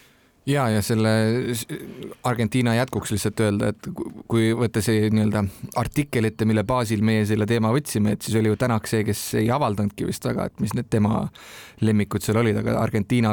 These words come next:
kohta on ka tema öelnud, et tema ootab, millal see M M-kalendrisse tagasi tuleb, nii et ootame meiegi, aga mina oma top kolme üritasin nüüd kuulata teid, ma mõtlesin, ma vahetan äkki midagi ära, kui kõik on nagu sama. Kolmas koht on sama, mis oli Christopheril teine koht, et, eh, Saksamaa.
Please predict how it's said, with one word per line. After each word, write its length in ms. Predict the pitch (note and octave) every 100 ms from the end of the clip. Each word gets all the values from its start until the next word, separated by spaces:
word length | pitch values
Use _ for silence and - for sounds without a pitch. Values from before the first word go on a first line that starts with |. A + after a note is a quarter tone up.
| G#2
kohta 240 | G2+ G#2+
on 80 | G#2+
ka 60 | B2
tema 180 | A2+
öelnud, 160 | G#2 A2+ A#2
et 40 | G#2
tema 160 | G#2
ootab, 240 | G#2 - A#2
millal 240 | C#3 B2+
see 140 | G#2+ G#2+
M 80 |
M-kalendrisse 560 | G#2+ G2+ G#2 G2+ F#2+ G#2+
tagasi 240 | A2 G#2 -
tuleb, 200 | G2 -
nii 160 | -
et 160 | - - - - - - - -
ootame 340 | C3 B2 C3 D#3+
meiegi, 240 | B2+ G#2+
aga 220 | A2 A2+ B2 B2 B2 B2
mina 500 | - C3 C#3+ D#3 D#3+ D#3
oma 180 | E3+ C#3+
top 180 | D3+ -
kolme 300 | E3 D3+ C3
üritasin 420 | C#3 C#3+ - A#2+ A#2+ A#2
nüüd 180 | A#2 - -
kuulata 400 | D#3 D3+ A#2 B2
teid, 160 | E3 C3+
ma 80 | B2+
mõtlesin, 220 | B2+ B2
ma 100 | B2
vahetan 320 | D3+ C#3 A#3 A#2+
äkki 160 | C3+
midagi 240 | C#3+ A#2+ D#3+
ära, 160 | C3+ A2
kui 120 | A2
kõik 260 | D3+ C#3 A#2+
on 60 | G#2+
nagu 160 | G#2+
sama. 280 | E3 F3+ A2+ F#2 - - -
Kolmas 280 | F#3 F3+ A#2+ C3
koht 200 | A#2 F3
on 80 | D3
sama, 200 | C#3+ B2+
mis 120 | A2+ C3
oli 160 | A#2+ A2+
Christopheril 520 | C3+ - A2 A2+ A2+
teine 200 | C#3+ B2+
koht, 220 | G#2+ G2 G#2+
et, 140 | -
eh, 220 | A2 G#2+ G#2+
Saksamaa. 440 | G3+ - A#2+ G#2+